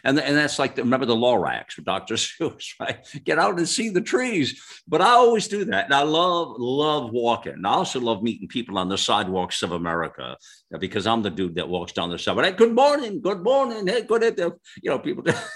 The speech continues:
I'm always anxious to see how many people stop, say, "Yeah, good morning," or just walk by. But I've gotten a lot of people pretty trained now. They are saying good morning and good afternoon or whatever. Mostly it's the morning, but you know, you, you know what I mean.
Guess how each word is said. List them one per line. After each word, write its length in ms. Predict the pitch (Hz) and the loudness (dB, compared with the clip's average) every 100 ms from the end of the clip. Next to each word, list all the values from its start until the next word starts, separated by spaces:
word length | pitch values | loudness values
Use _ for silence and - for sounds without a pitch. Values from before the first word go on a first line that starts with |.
| - - - | -18 -18 0
I'm 760 | 202 - - - - 190 233 185 | 0 2 2 2 2 -2 0 4
always 240 | 175 143 139 | 4 4 4
anxious 340 | 131 - 117 | 2 0 -8
to 80 | 120 | -6
see 160 | - | 0
how 180 | 107 107 | 2 4
many 180 | 104 98 | 2 -2
people 300 | 117 110 104 | -2 -2 -4
stop, 320 | - 104 98 | -2 0 0
say, 200 | - 127 | 0 -4
"Yeah, 180 | 180 190 | -2 -4
good 220 | 175 123 | -4 -4
morning," 320 | 135 151 156 110 | -2 -2 -2 -4
or 80 | |
just 300 | 101 120 110 | -6 -8 -6
walk 260 | 107 101 95 | -2 -2 -2
by. 200 | 87 82 | -4 -4
But 220 | 80 87 - - - | -6 -10 -12 -20 -8
I've 140 | 254 277 | -4 2
gotten 220 | 240 160 | 2 4
a 20 | |
lot 160 | 143 131 | 6 4
of 80 | - | 2
people 220 | 117 95 | -6 -2
pretty 240 | 110 98 | -2 -2
trained 340 | - 110 90 76 | 0 0 0 -4
now. 240 | 67 71 87 | -10 -8 -2
They 140 | 92 | 0
are 140 | 92 | 0
saying 320 | 92 101 90 87 | 0 0 0 -2
good 140 | 82 | -2
morning 320 | 85 82 87 | -2 -2 -2
and 80 | 82 | -2
good 140 | 85 | -4
afternoon 560 | 82 82 90 76 80 82 | -4 -4 -6 -6 -8 -8
or 40 | |
whatever. 380 | 78 78 71 78 - - | -8 -8 -8 -12 -14 -2
Mostly 380 | 165 131 101 82 | 0 0 0 -4
it's 160 | 73 | -4
the 100 | - | -8
morning, 360 | 80 71 65 71 | -8 -8 -8 -10
but 240 | 71 76 | -10 -8
you 60 | 101 | -6
know, 100 | 87 | -6
you, 180 | 90 85 | -6 -8
you 100 | 87 | -8
know 80 | 78 | -12
what 140 | 62 55 | -12 -16
I 40 | |
mean. 180 | 58 | -20